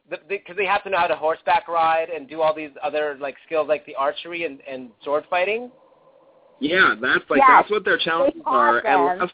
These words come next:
Speaker 2: like, and the fact that there's a
Speaker 1: Wow.
Speaker 2: story, like, it's not just, like, a show. Like, it's, like, there is a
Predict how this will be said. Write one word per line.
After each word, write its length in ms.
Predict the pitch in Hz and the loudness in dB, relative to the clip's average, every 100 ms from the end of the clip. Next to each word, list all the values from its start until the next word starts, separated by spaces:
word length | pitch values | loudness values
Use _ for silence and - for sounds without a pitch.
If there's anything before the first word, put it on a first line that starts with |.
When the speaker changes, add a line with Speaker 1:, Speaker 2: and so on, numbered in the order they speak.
| - | -6
Speaker 2:
like, 280 | 156 143 139 | -4 -2 -4
and 160 | 220 214 - 170 | -4 -6 -4 0
the 40 | 165 175 | 0 4
fact 220 | 180 196 | 4 4
that 120 | 123 | 2
there's 120 | 156 185 | 0 -2
a 40 | |
Speaker 1:
Wow. 80 | 165 _ | -4 _
Speaker 2:
story, 200 | 165 160 160 | -8 -8 -10
like, 100 | 156 165 | -20 -18
it's 180 | 151 | -12
not 260 | 190 214 254 | -2 0 2
just, 300 | 214 220 214 | 0 0 -2
like, 140 | 202 190 | -6 -2
a 140 | 160 - | -2 0
show. 200 | 196 175 | 2 4
Like, 260 | 151 143 - _ _ - | 4 0 -2 _ _ -2
it's, 180 | 165 - | -2 0
like, 180 | 160 151 | -2 0
there 220 | 160 180 | 0 2
is 80 | 196 | 0
a 80 | 185 | -2